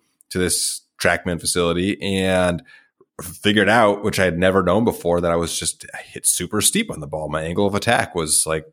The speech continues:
super high. And I was like, "Wow, okay, like, you wanna hit down on it, but maybe not that much." Um, so there's, like, I've kind of done some research on what, what numbers to pay attention to. If you wanna focus on,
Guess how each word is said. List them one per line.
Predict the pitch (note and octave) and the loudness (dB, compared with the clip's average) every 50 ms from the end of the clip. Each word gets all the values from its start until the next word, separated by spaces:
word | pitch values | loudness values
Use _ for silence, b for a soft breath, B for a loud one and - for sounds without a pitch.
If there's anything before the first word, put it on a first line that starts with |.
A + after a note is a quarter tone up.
| _ _ _ _ _ _ | _ _ _ _ _ _
super | - - - - - F2 - A2 G#2+ | -6 -2 0 0 0 0 2 2 4
high. | G2+ A#2+ - - - - - - - | 4 4 4 2 0 -4 -8 -10 -8
And | F2 F2 | -6 -4
I | F2 | -4
was | F2+ F2+ F#2+ | -4 -4 -4
like, | G2 - | -4 -2
"Wow, | B2+ C#3 C#3+ D3 | 0 0 0 0
okay, | E3 - - - D#2+ | 0 -2 -2 -2 0
like, | F2 F2 F2+ - - _ _ _ _ _ - - | 0 0 -2 -4 -8 _ _ _ _ _ -14 -10
you | - E2+ F2 | -6 -4 -2
wanna | F#2+ F2+ | 0 0
hit | F#2 E2+ | -2 -2
down | E2+ F2+ C3 C3 | 0 2 2 2
on | F#2 E2 E2+ | 2 2 0
it, | - | -2
but | E2+ - | -4 -4
maybe | E2+ E2+ F2 F#2+ | -4 -4 -4 -2
not | G2 G2+ G2 - | 0 0 0 2
that | G#2+ G#2 - | 2 2 4
much." | B2 D#3+ F3 G2+ - - - B B B B B B B B B B B _ - | 4 2 2 2 0 -6 -12 B B B B B B B B B B B _ -4
Um, | G2 F#2+ F#2+ F#2+ F#2+ F#2 F#2 F#2 F#2 | 0 2 2 4 4 4 2 2 0
so | - - A#2 | 2 4 4
there's, | A2+ A2+ A2 F#2+ - A2 | 6 6 4 4 4 4
like, | G#2+ G#2+ G#2 G2+ G#2 - - - _ _ - | 6 6 6 4 2 -2 -10 -20 _ _ -10
I've | F#2+ - - | -10 -6 -2
kind | - G#2 G2+ | -2 -2 0
of | F2+ | 0
done | F#2 F#2 E2+ | 0 -2 -2
some | - F2+ E2 | -2 -6 -6
research | D#2+ E2+ F2+ E2 - F#2+ F2+ - | -6 -4 -4 -2 -2 -2 -2 -2
on | F#2 F2 E2+ E2+ | -2 -4 -2 -2
what, | E2+ F2+ F2 F2 E2+ - - - - - - _ _ _ _ _ _ _ _ _ - - - | 0 2 2 2 0 -2 -6 -10 -10 -10 -14 _ _ _ _ _ _ _ _ _ -14 -10 -6
what | A2 A#2 C3 D#3+ - - | 0 2 2 2 2 2
numbers | C#3 B2+ B2 A#2+ A2+ A2+ A2 G#2 - | 2 4 4 4 4 4 2 2 0
to | G#2+ | 0
pay | - A2 G2+ G2 | 0 2 2 2
attention | - - F2 D#2 - - - | 0 -2 -4 -6 -6 -8 -8
to. | |
If | F2 - | -4 -2
you | B2+ B2+ | 2 2
wanna | C#3 D3+ D3 B2 D3 - - | 4 4 4 2 -2 -4 -2
focus | - G#2 G#2 G2+ G#2+ F#2+ - | 0 0 0 0 0 0 0
on, | G2+ F#2+ F#2 F2+ F2+ F2 F2 E2 | 0 0 0 0 -2 -4 -6 -8